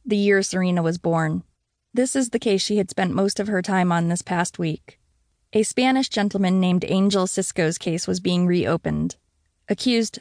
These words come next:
thirty years ago, Angel was convicted of killing a nineteen-year-old girl in nineteen eighty-five and was sentenced to six life sentences, one hundred fifty years of prison time, with no chance of parole. The case had been reopened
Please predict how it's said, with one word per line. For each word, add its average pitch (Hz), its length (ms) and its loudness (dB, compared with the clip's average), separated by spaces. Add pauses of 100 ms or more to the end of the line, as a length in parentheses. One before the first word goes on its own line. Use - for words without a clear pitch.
thirty 196 240 2
years 190 320 2
ago, 180 340 0 (220)
Angel 202 340 2
was 208 160 0
convicted 190 460 -2
of 180 100 -6
killing 185 300 0
a - 20 2
nineteen-year-old 190 880 0
girl 180 260 2
in 170 140 2
nineteen 175 360 0
eighty-five 175 640 0 (280)
and 220 200 2
was 190 200 2
sentenced 226 540 0
to 190 100 -4
six - 340 -4
life 190 240 0
sentences, 180 880 -2 (280)
one 214 180 2
hundred 220 320 2
fifty - 240 -4
years 190 300 2
of 175 160 -4
prison 190 320 0
time, 180 340 0 (160)
with 180 160 -2
no 185 220 4
chance 175 320 -2
of 170 160 -4
parole. 170 420 -2 (800)
The 233 80 0
case 359 300 0
had 277 100 4
been 226 160 2
reopened 196 800 0